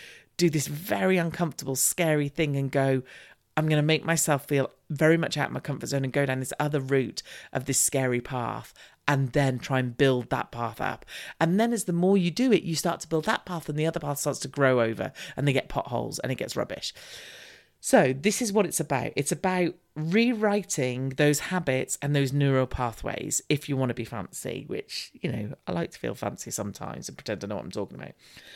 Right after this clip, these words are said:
Okay, so how do we do that? So some of the ways in which we can do that is we need to think about that emotion. So we can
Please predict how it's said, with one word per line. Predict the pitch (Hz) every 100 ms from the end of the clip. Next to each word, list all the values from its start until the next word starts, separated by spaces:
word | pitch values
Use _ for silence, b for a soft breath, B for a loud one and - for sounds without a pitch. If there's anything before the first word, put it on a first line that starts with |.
| B B 208
Okay, | 190 135 -
so | - - 175
how | 156 208
do | 202
we | 185
do | 143 127
that? | 120 113 _ _ B B B B -
So | 214 208 190 -
some | - 233 254
of |
the | 277
ways | 240 196
in | 185
which | -
we | 190
can | 160
do | 156 151
that | 131 120 -
is | 151 151
we | 180
need | 208 233
to | 302
think | - 233 214
about | 160 139 135 -
that | 151 151
emotion. | 147 135 - 110 123
So | 170
we | 180
can | 185